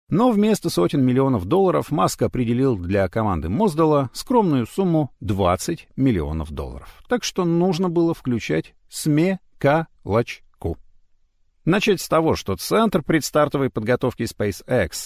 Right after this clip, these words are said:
где компании предстояло принимать спутники заказчиков, тестировать их и устанавливать на ракету, даже не планировали делать таким же роскошным, как соседний комплекс разведчиков за два миллиарда долларов.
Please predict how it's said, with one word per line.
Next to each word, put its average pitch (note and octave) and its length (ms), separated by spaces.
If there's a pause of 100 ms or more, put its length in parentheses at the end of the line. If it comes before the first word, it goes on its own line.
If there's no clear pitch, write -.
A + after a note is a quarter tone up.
где E2 280
компании G2+ 500
предстояло A2+ 520
принимать A2 460
спутники A#2 680
заказчиков, G#2+ 840
тестировать D3+ 800
их B2+ 260
и A#2 180
устанавливать A#2 800
на F#2 80
ракету, E3 540 (160)
даже D#3 400
не D#3+ 160
планировали D#3+ 680
делать D3+ 380
таким C#3 340
же B2 100
роскошным, A#2+ 540
как C3 200
соседний D3+ 440
комплекс C#3 460
разведчиков C3 720
за D3+ 280
два C3+ 240
миллиарда C3+ 440
долларов. E3 460